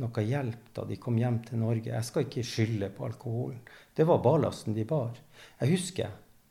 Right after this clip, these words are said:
jeg var livredd mange ganger. Han snakket innimellom om krigen,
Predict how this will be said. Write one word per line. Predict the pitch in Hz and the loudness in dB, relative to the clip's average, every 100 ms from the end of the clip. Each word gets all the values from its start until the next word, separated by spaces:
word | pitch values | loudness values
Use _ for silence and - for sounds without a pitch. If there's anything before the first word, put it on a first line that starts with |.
| _ | _
jeg | - 117 | -4 -2
var | 135 | 0
livredd | 135 170 175 104 104 104 - - 110 | 0 -2 -2 -4 -6 -12 -16 -6 -2
mange | 107 107 107 | 0 0 -2
ganger. | 117 127 - _ _ _ _ _ _ _ _ _ | -6 -8 -14 _ _ _ _ _ _ _ _ _
Han | 104 | -8
snakket | - - 135 - 101 | -4 -4 -4 -4 -4
innimellom | 101 98 104 98 98 | -4 -2 -2 -2 -2
om | 117 101 | -4 -4
krigen, | - 120 101 143 127 | -2 0 0 -4 -10